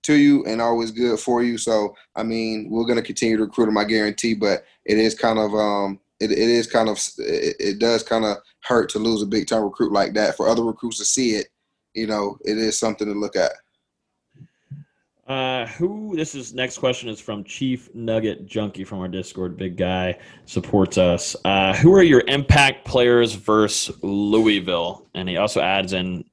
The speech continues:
Speaker 2: "And from Louisville," but we'll probably, let's just do, since we have a lot of questions, let's just do, who are your impact players versus Louisville? Let's go through it quickly.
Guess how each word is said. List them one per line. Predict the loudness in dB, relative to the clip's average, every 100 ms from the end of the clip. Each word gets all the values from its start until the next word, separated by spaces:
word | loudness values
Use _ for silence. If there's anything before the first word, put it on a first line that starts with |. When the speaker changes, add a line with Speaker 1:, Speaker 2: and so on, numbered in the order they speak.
| _
Speaker 2:
"And | -4 -2 -4
from | -4 -4 -2
Louisville," | -2 -4 -4
but | -4 -6
we'll | -4
probably, | -2 -2 -2
let's | -6 -4
just | -4 -6 -6
do, | -4 -4
since | -4 -4
we |
have | -2
a |
lot | -2 -2
of |
questions, | -4 -4 -4
let's | -6
just | -6
do, | -4 2
who | 4
are | 6
your | 4 2
impact | -2 -2 -2 -2 -2
players | 2 2 2
versus | 2 0 2
Louisville? | 4 6 6 2
Let's | 0
go | -4
through | -4 -4 -8
it |
quickly. | -6 -6 -4 -4 -2 -6